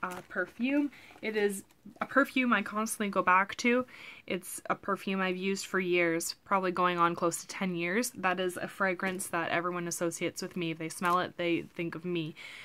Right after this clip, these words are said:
It's just a fragrance that clearly I've used a lot, and, uh, it's kind of, I've made it my own.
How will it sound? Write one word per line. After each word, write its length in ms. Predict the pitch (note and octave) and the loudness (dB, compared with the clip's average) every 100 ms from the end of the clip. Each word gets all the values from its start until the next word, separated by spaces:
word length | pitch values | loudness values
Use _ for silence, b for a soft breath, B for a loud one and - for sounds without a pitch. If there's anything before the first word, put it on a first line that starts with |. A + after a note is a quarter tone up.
| B B | B B
It's 400 | F3 - - - | -6 -6 -10 -6
just 240 | E3 - - | -6 -4 -4
a 100 | F3 _ - _ | -6 _ -20 _
fragrance 520 | - E3 D#3+ E3+ E3 | -6 -4 -4 -6 -6
that 300 | - E3 D#3+ - B B B B - | -6 -4 -4 -8 B B B B 2
clearly 560 | E4+ E4 C4 G3 G#3+ - | 6 8 8 6 4 -2
I've 180 | F#3+ F#3 | -2 0
used 240 | F#3+ G3 | 0 2
a 120 | G3+ F#3+ | 0 6
lot, 460 | F3+ F#3+ - - - | 8 8 4 -2 -2
and, 380 | F#3+ F#3 F#3 F3+ | -2 -2 -4 -2
uh, 300 | F3+ E3+ E3+ | 0 0 -2
it's 120 | - | -6
kind 220 | - F#3+ F3+ | -10 -6 -4
of, 140 | F3 | -4
I've 160 | - F#3 | -4 -2
made 200 | F#3 F#3+ | -2 -2
it 60 | |
my 220 | F3+ F3+ | -4 -2
own. 260 | G3+ G3 | -2 -2